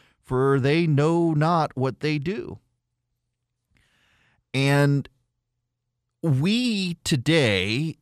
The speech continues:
in twenty-first century, and, and by the way, uh, you can say, "Well, well, that's God." Yeah, but, you know, in our relationship with God, there's forgiveness, but there's also repentance. And here, Jesus, who was also fully man on the cross, and his relationship to the other men around him just says, "Forgive them."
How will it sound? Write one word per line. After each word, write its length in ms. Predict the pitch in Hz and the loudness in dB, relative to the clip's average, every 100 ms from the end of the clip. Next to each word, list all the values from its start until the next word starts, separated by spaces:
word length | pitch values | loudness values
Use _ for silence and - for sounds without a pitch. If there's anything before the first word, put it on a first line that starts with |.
| _ | _
in 500 | 131 131 131 123 113 | -2 0 2 0 -2
twenty-first 480 | 98 175 185 - 135 | -4 -2 0 0 0
century, 340 | 139 123 120 160 | 0 0 2 2
and, 100 | 160 | 2
and 160 | 160 | 2
by 200 | 131 190 | 2 2
the 80 | 147 | 2
way, 360 | 147 143 120 143 | 2 4 2 2
uh, 80 | |
you 220 | 127 135 143 | 0 0 0
can 160 | 135 | -2
say, 180 | 113 135 | 0 0
"Well, 200 | 120 113 | 0 0
well, 120 | 104 | 0
that's 280 | 117 123 - | 0 0 -2
God." 320 | 135 123 98 | -2 0 0
Yeah, 240 | 98 113 120 | 0 0 0
but, 240 | 110 107 | 0 -2
you 60 | 120 | 0
know, 180 | 127 127 | 0 2
in 100 | 117 | 2
our 160 | 123 | 2
relationship 460 | 131 123 123 127 104 | 2 0 -2 -4 -4
with 140 | 90 | -4
God, 420 | 117 131 107 107 | -2 0 2 0
there's 180 | 107 104 | 0 -2
forgiveness, 520 | - 101 107 135 107 | -2 -6 -4 -2 -2
but 140 | - 95 | -2 -2
there's 120 | 104 | -2
also 240 | 110 110 | -2 -2
repentance. 640 | 104 87 - 156 147 98 110 | -4 -4 -4 -4 -2 -4 -2
And 100 | 101 | -2
here, 320 | 120 143 113 | -2 -2 -4
Jesus, 460 | 117 135 135 107 - | -4 -6 -4 -4 -6
who 80 | |
was 160 | 107 101 | -4 -2
also 300 | 131 180 131 | -2 -4 -6
fully 260 | 160 175 127 | -4 -4 -2
man 420 | 135 143 104 147 - - - | -2 -2 -2 -4 -8 -20 -6
on 220 | - 160 | 0 0
the 60 | 175 | 0
cross, 360 | - 104 123 | 0 0 0
and 100 | - | 2
his 140 | 131 127 | 0 2
relationship 600 | 117 127 156 135 - 135 | 0 -2 -2 -4 -4 -4
to 120 | - | -4
the 180 | 127 120 | -2 0
other 220 | 139 165 | 0 0
men 320 | 123 107 131 131 | 0 2 2 2
around 400 | 110 131 185 143 | 0 -2 -2 -2
him 120 | 110 | -4
just 220 | 117 127 | -4 -4
says, 140 | 151 | -6
"Forgive 400 | - 120 135 214 | -6 -6 -4 -4
them." 240 | - 95 | -4 -4